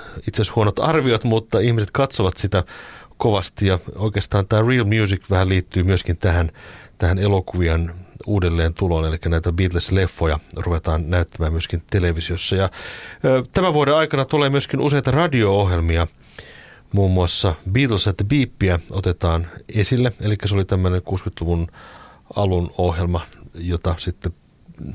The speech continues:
ruvettiin soittamaan, ö, uudelleen Amerikoissa ja sitten B B C:llä tuli muutenkin, ö, Beatlesiin liittyvää ohjelmaa, kaivettiin vanhoja B B C-nauhoja esiin ja, ja näin edespäin. Elikkä tämmönen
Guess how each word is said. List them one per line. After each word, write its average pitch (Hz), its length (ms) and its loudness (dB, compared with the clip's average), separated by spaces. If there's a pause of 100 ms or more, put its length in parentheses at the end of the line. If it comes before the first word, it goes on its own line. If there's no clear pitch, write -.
(140)
ruvettiin 92 400 0
soittamaan, 85 600 2 (880)
ö, 101 40 -2 (540)
uudelleen 98 580 2
Amerikoissa 101 720 0
ja 92 100 2
sitten 95 340 0
B 101 40 0
B 104 180 2
C:llä 92 320 0
tuli 90 340 0
muutenkin, 90 600 0 (800)
ö, 95 140 0 (440)
Beatlesiin 95 500 2
liittyvää 90 480 2
ohjelmaa, 85 600 0 (200)
kaivettiin 87 520 0
vanhoja 82 440 0 (440)
B 90 40 -8 (140)
B 87 40 -6
C-nauhoja 82 800 0 (200)
esiin 85 380 -2
ja, 82 120 -4 (180)
ja 85 240 -4
näin 87 220 2
edespäin. 82 480 -4
Elikkä - 320 -2 (540)
tämmönen 101 300 2